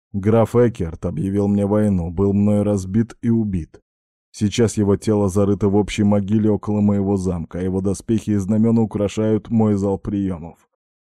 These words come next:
Теперь по праву силы на этой земле моя власть. Никто тебя бароном не признал и графом не признает». Дворяне признали и клятвы дали. Сосед признал. Мне большего не надо.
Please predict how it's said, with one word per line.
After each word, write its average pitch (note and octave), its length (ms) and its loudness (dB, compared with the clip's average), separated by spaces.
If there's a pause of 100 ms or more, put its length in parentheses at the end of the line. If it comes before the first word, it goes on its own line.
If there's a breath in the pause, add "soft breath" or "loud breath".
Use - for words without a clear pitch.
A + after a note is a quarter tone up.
(300)
Теперь B2+ 340 2
по A2+ 140 0
праву G2 320 2
силы A#2 380 0
на F2+ 180 -2
этой F#2+ 240 -6
земле G2+ 320 0
моя A2 300 2
власть. F2 480 -12 (680)
Никто A#2+ 500 2
тебя G2+ 260 -2
бароном G2+ 500 -2
не G#2 80 0
признал G2+ 560 0
и C3+ 160 -2
графом G#2 440 0
не F#2 80 -4
признает». F#2 640 -8 (1040)
Дворяне C3+ 640 0
признали G2 600 0
и G2 40 -4
клятвы G#2 480 -4
дали. E2 360 -6 (260)
Сосед - 560 -8
признал. F#2 560 -4 (400)
Мне A2 280 0
большего F2 500 -6
не A#2+ 140 0
надо. F2+ 400 -10